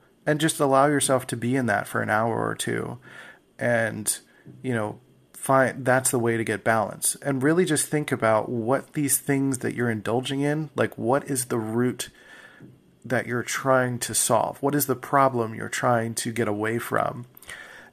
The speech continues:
And then instead of using these artificial things to bathe in it,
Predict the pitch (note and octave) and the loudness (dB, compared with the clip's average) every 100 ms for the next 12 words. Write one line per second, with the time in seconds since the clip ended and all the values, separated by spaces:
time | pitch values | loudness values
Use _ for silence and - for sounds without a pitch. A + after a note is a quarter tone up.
0 | - C#3 C3 B2+ A#2+ - C#3 C3+ - B2 | -6 -4 0 0 0 0 4 2 4 2
1 | A#2+ A#2+ B2 B2 A#2+ A#2 A2 A2+ - A#2+ | 2 -2 0 0 2 0 -2 -4 0 2
2 | A#2 - C#3 - A2+ - G#2 G#2+ A#2 - | 2 0 0 2 0 0 -6 -2 0 0
3 | - _ - A#2+ A2 G#2+ G#2 G#2 A#2+ A#2+ | -4 _ -6 -4 -4 -4 -6 -6 -2 2
4 | C#3 A#2 G#2 G2+ A2 | 2 2 -2 -2 -6